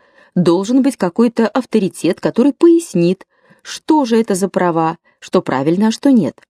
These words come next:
Но существует избранная политическая власть, которая передаётся другим, иного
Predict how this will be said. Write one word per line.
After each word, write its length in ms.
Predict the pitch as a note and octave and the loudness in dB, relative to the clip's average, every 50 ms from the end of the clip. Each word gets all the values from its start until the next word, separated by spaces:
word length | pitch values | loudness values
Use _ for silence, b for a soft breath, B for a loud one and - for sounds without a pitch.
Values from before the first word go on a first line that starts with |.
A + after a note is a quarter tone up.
| _ _ _ _ _ _ | _ _ _ _ _ _
Но 220 | - D#3 D3+ D3 C#3+ | 0 0 0 0 -2
существует 760 | - - D#3 C#3 - D#3 D3 - - D#3 D#3+ F3 F#3 F3 - - - | -2 -4 -4 -4 -4 -4 -6 -4 -2 0 2 2 2 2 -2 -4 -2
избранная 580 | G3 G#3+ A3 F#3+ E3 E3 D#3 D#3 D3+ D3 C#3 | 0 0 0 0 -2 -2 0 0 0 0 -2
политическая 760 | - - D#3+ D#3 D3 - - C#3+ - E3 - - F3+ F3 F3 | -2 0 0 -2 -2 -2 -4 -6 -6 -6 -2 -2 -2 -2 -2
власть, 360 | - A3 G3+ - - - _ _ _ _ _ _ _ _ _ _ _ | -2 -4 -6 -6 -8 -14 _ _ _ _ _ _ _ _ _ _ _
которая 380 | - D#3+ E3 - A#3 A3 A3 A3 | -6 -6 -2 0 0 2 2 2
передаётся 640 | - - G3 G3+ F3+ G#3 A3 C4 C4+ A3+ - A#3+ G#3+ | 0 0 0 0 0 2 2 2 0 0 0 -2 0
другим, 440 | F#3+ A#3 C4+ A#3+ G3 E3 C3 C3+ B B B B B B B B B B B _ | 2 2 2 2 2 0 0 -2 B B B B B B B B B B B _
иного 460 | - C#4+ C4 C#4+ C4+ F3 C#3 C#3 C3 | 2 2 4 4 2 2 0 -2 -4